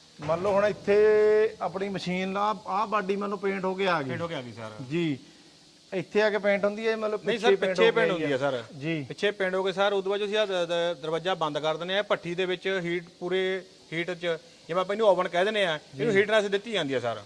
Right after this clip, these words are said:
Speaker 2: ਬਾਡੀ ਨੂੰ।
Speaker 1: ਮੰਨ ਲਓ ਆਹ ਦਰਵਾਜ਼ਾ, ਇਹਦੇ ਵਿੱਚ ਇੱਕ, ਇਹ ਇੱਥੇ ਹੀ ਆ ਹੀਟ ਵਾਲਾ ਸਿਸਟਮ
Speaker 2: ਹਾਂਜੀ, ਉਰੇ
Speaker 1: ਜੀ।
Speaker 2: ਆ ਸਰ ਹੀਟ ਵਾਲਾ ਸਿਸਟਮ।
Speaker 1: ਮੰਨ ਲਓ ਇਹ ਦਰਵਾਜ਼ਾ ਲਾਣ ਅੰਦਰ
Speaker 2: ਬੰਦ ਹੋ ਗਿਆ ਸਰ,
Speaker 1: ਸਰ
Speaker 2: ਸਾਰਾ ਉਰੇ, ਹਾਂਜੀ, ਬਾਡੀ ਬਾਹਰ ਆਈ ਨੇ ਸਰ।
Speaker 1: ਸਾਰੀ ਬਾਡੀ ਬਾਹਰ ਆ ਜਾਣੀ ਤਿਆਰ
Speaker 2: ਹਾਂਜੀ,
Speaker 1: ਹੋ ਕੇ।
Speaker 2: ਹਾਂ।
Speaker 1: ਜੀ।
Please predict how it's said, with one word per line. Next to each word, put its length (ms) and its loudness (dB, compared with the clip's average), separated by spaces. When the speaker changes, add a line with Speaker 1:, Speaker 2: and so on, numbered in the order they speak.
Speaker 2:
ਬਾਡੀ 200 0
ਨੂੰ। 60 -2
Speaker 1:
ਮੰਨ 80 -4
ਲਓ 240 4
ਆਹ 120 2
ਦਰਵਾਜ਼ਾ, 380 2
ਇਹਦੇ 200 6
ਵਿੱਚ 200 4
ਇੱਕ, 100 0
ਇਹ 280 4
ਇੱਥੇ 260 2
ਹੀ 80 4
ਆ 160 10
ਹੀਟ 220 2
ਵਾਲਾ 160 6
ਸਿਸਟਮ 180 0
Speaker 2:
ਹਾਂਜੀ, 160 2
ਉਰੇ 140 2
Speaker 1:
ਜੀ। 60 4
Speaker 2:
ਆ 60 4
ਸਰ 120 2
ਹੀਟ 160 -4
ਵਾਲਾ 120 -2
ਸਿਸਟਮ। 260 -8
Speaker 1:
ਮੰਨ 140 -2
ਲਓ 100 -2
ਇਹ 40 -2
ਦਰਵਾਜ਼ਾ 360 2
ਲਾਣ 340 4
ਅੰਦਰ 200 0
Speaker 2:
ਬੰਦ 880 -4
ਹੋ 40 -8
ਗਿਆ 80 -6
ਸਰ, 80 -4
Speaker 1:
ਸਰ 60 -10
Speaker 2:
ਸਾਰਾ 220 4
ਉਰੇ, 240 -4
ਹਾਂਜੀ, 180 -6
ਬਾਡੀ 260 2
ਬਾਹਰ 180 2
ਆਈ 120 -2
ਨੇ 120 -10
ਸਰ। 140 -10
Speaker 1:
ਸਾਰੀ 240 0
ਬਾਡੀ 220 2
ਬਾਹਰ 240 2
ਆ 100 4
ਜਾਣੀ 160 -6
ਤਿਆਰ 140 -6
Speaker 2:
ਹਾਂਜੀ, 240 -6
Speaker 1:
ਹੋ 40 -14
ਕੇ। 60 -18
Speaker 2:
ਹਾਂ। 280 -20
Speaker 1:
ਜੀ। 160 -12